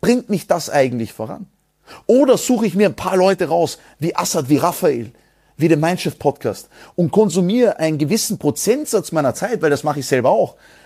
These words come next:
Das inspiriert dich, das motiviert dich, du lernst was Neues, das ist ja mega positiv. Aber den Großteil deiner Zeit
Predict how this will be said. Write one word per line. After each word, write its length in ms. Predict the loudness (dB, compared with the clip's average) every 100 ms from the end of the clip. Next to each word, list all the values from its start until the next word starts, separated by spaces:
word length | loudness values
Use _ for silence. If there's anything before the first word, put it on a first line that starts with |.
| _
Das 160 | -4 -2
inspiriert 600 | -2 -2 0 2 2 0
dich, 100 | -2
das 160 | -4 -4
motiviert 400 | -4 -2 -4 -4
dich, 120 | -2
du 60 |
lernst 300 | 2 2 0
was 80 | -4
Neues, 220 | -2 -2
das 120 | -2 0
ist 40 |
ja 80 | 0
mega 320 | 0 0 0
positiv. 640 | 0 -6 -6 -8 -12 -14 _ _ _ _ _ _ _ _
Aber 140 | -2
den 160 | 0 0
Großteil 500 | 2 2 2 2 0
deiner 240 | 2 0
Zeit 440 | -2 -2 -4 -6